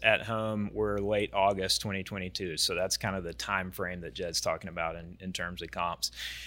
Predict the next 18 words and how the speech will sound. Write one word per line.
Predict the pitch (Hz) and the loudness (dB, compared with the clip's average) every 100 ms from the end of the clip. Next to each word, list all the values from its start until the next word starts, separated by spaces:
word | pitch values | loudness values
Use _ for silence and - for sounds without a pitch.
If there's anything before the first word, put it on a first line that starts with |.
| - - | -14 6
And | 120 113 - | 8 8 6
you | 139 | 6
said | 143 170 | 8 8
something | 160 151 135 120 113 | 8 4 4 4 6
i-, | 113 | 4
really | 120 123 113 | 6 8 8
interesting, | 107 107 110 - 110 104 101 104 - | 6 2 2 0 2 0 0 -2 0
kind | 123 117 | 2 4
of | 98 - - - - - - - | 2 -2 -14 -20 -20 -18 -20 -10
regarding | 110 104 98 107 117 110 104 98 - 98 | 0 2 8 10 10 8 4 0 -4 -6
the | 98 | -2
long | 92 90 101 101 98 | 0 2 2 2 0
game | 98 98 95 92 | 0 0 0 -2
and, | 90 90 | -4 -6
and | 92 | -6
developing | 90 87 101 101 104 | -6 2 4 4 0
a | 87 | -6
relationship | 87 85 92 - 90 87 - 90 87 | -6 -4 2 2 2 -2 0 0 0